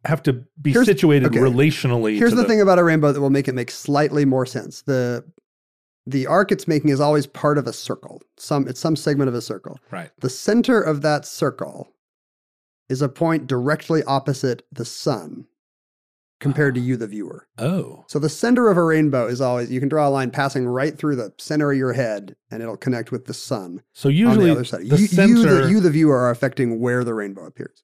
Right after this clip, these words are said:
Speaker 1: Usually where the center of the rainbow would be is somewhere deep in the earth relative to where you are, because the rainbow's arc never even completes a hundred and eighty degrees. It's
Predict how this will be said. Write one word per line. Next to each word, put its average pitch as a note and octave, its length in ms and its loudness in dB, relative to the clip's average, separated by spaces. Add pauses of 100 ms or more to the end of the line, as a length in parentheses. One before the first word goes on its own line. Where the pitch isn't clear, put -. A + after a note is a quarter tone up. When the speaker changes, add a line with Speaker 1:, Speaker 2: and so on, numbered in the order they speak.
Speaker 1:
Usually F#3 460 4
where C3+ 260 2
the A#2 140 -2
center E3 420 2
of B2+ 140 0
the A#2+ 80 0
rainbow A#2 420 0
would A2+ 420 0
be G#2 320 -2
is G2+ 140 -8
somewhere A#2 400 -6
deep B2+ 460 -6
in A#2 180 -6
the G#2 220 -10
earth A#2+ 280 2
relative G#2 500 -4
to A#2 80 -8
where G#2 180 -4
you F#2+ 200 -6
are, - 240 -20 (600)
because A#2 380 -2
the A2 200 -2
rainbow's A#2 540 0 (100)
arc A2+ 480 -6 (580)
never D3+ 380 2
even B2+ 300 0
completes A#2+ 480 -4
a G#2 60 -4
hundred A2+ 260 -2
and G#2+ 40 -4
eighty G2 200 -4
degrees. F#2+ 420 -6
It's G2+ 160 -12